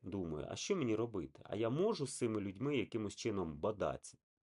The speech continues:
Відповідь моя була тоді: «Ні». Це зараз, напевне, я б влаштував би їм трішки інше життя, м, <clears throat> щоб вони спробували, ну, публічно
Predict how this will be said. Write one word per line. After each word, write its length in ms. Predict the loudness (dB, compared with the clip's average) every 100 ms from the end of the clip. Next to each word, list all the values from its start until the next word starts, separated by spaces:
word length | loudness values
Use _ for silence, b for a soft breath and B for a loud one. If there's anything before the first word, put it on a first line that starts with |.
| _ -4
Відповідь 580 | -2 0 0 0 -2 -6
моя 240 | 0 0 0
була 260 | 0 -2
тоді: 360 | -4 -10 -12 -14 _ -8
«Ні». 340 | -4 -4 -4 -10 b b b
Це 160 | -2
зараз, 420 | 2 2 2 0
напевне, 500 | -2 -2 0 0 -2
я 160 | 2 2
б 80 | 0
влаштував 580 | -8 -8 -6 0 2 2
би 140 | -2
їм 180 | -2 -2
трішки 360 | -4 -8 -8 -10
інше 480 | -6 -4 -4 -4 -8
життя, 500 | -10 -4 2 2 0 b b b b b _ -8
м, 300 | -4 -4 -4 0
<clears throat> 320 | 4 4 4 -6 _ _ _ -18
щоб 180 | -4 2
вони 180 | 4 2
спробували, 880 | 0 0 2 4 2 2 0 -6 -10 -6
ну, 180 | -4 -4 -4
публічно 760 | -2 2 2 2 -2 -4 -6